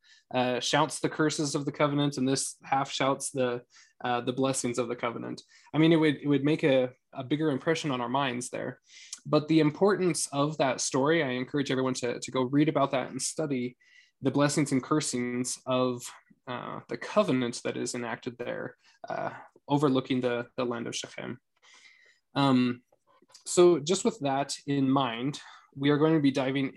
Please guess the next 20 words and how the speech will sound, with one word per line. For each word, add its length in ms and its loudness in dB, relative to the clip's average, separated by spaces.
into 560 2
chapters 500 -2
fifty-five 600 2
through 640 0
fifty-nine. 760 -2
And, 460 0
um, 380 -6
this 120 0
is, 300 2
remember, 340 2
that's 200 -4
all 120 0
about 380 2
loyalty 480 2
versus 340 0
disloyalty 800 -4
and 420 2
how 640 4
it, 200 -4
every 640 4